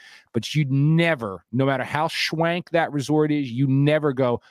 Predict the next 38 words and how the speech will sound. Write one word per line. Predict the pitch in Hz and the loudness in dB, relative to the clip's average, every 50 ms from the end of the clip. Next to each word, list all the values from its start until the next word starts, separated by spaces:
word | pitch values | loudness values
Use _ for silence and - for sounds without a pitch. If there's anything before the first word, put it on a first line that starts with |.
| _ _ _ - | _ _ _ -6
'Ah, | 302 311 262 185 - - | -2 0 0 -2 -2 -2
I'd | 196 240 240 | -4 -4 -2
like, | 254 247 196 - - | -4 -6 -6 -6 -6
uh, | 190 190 185 180 | -4 -4 -4 -2
me, | 190 214 247 262 220 | -2 -2 -2 -2 -2
me | 190 220 254 | 0 0 0
and | 262 233 | 2 2
my | 170 | 0
brother | 139 120 147 208 240 233 170 | 0 2 0 0 2 2 0
would | 135 | 0
like | 131 147 143 | 0 -2 -4
to | - | -4
go | 131 127 127 | -4 -4 -4
fish | - - 202 214 - | -2 -2 -4 -4 -4
tomorrow.' | - - 131 117 110 117 127 - | -4 -4 -2 0 0 0 0 -2
'Oh, | 233 277 320 | 0 0 0
sure, | 277 - - 294 339 359 | 0 0 -2 -2 -2 -2
sir, | - - 143 123 135 | -2 0 0 0 0
we'll | 175 208 214 | 0 0 -2
get | 180 170 156 - - | -2 -2 -6 -4 0
you | 208 214 | 0 0
a | |
boat. | 190 220 269 277 - 98 | 2 2 2 2 2 0
You'll | 135 165 | -2 -4
be | 185 156 147 135 | -2 0 0 0
on | 131 139 147 147 | 0 0 0 0
the, | 147 151 151 151 | 0 2 2 0
the | 143 147 | -2 -4
blue, | 143 135 160 175 180 180 180 175 | -4 0 0 2 2 2 2 2
uh, | 175 170 175 175 175 170 170 170 | 2 2 2 0 0 0 -2 -4
blue | 156 151 160 151 147 196 233 254 | -6 -10 -14 -10 -4 -2 -2 0
Wahoo | 247 247 247 240 262 269 254 240 247 | 0 0 -2 -2 -2 -6 -4 -4 -4
too.'" | 220 - - 294 277 165 110 95 - _ _ _ _ _ _ _ _ _ _ - | -4 -4 -2 2 2 2 2 0 -4 _ _ _ _ _ _ _ _ _ _ -2
Don't | 127 120 117 - - | -2 -2 -2 -4 -6
ever | - 117 104 110 107 | -4 -4 -2 -2 -2
do | 98 101 98 | -2 -2 -4
that. | 87 87 78 71 _ - _ _ _ _ _ - | -4 -6 -10 -12 _ -20 _ _ _ _ _ -10
Never. | 101 104 98 87 73 71 | -6 -6 -6 -6 -8 -14